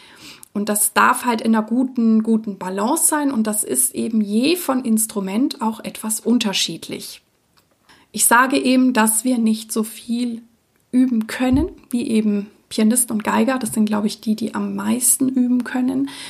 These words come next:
aufgrund der Physis, ne? Manche Bläser können auch nicht so viel üben, weil sonst, ähm, was mit den Lippen ist und so. Das heißt natürlich, was mache ich mit dem Rest der Zeit?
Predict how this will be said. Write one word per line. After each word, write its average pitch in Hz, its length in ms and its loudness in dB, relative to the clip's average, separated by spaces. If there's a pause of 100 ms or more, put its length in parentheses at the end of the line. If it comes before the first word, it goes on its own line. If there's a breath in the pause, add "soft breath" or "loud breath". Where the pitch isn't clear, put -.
(340 loud breath)
aufgrund 226 480 0
der 220 100 2
Physis, 262 580 0
ne? 240 140 -2
Manche 220 320 2
Bläser 214 460 4
können 208 260 -2
auch 247 220 2
nicht 302 200 4
so - 80 -4
viel 262 220 0
üben, 262 500 2
weil 208 200 -2
sonst, 208 560 -8
ähm, 208 240 -6
was 214 120 -6
mit 233 140 -4
den 226 100 0
Lippen 277 320 -2
ist 262 200 -6
und 247 180 -6
so. 240 320 -6 (680 soft breath)
Das - 200 0
heißt 381 240 2
natürlich, 277 520 2
was 269 180 2
mache 294 180 0
ich 277 100 -4
mit 254 120 0
dem 233 120 2
Rest 208 280 -2
der 180 140 -12
Zeit? 196 640 -2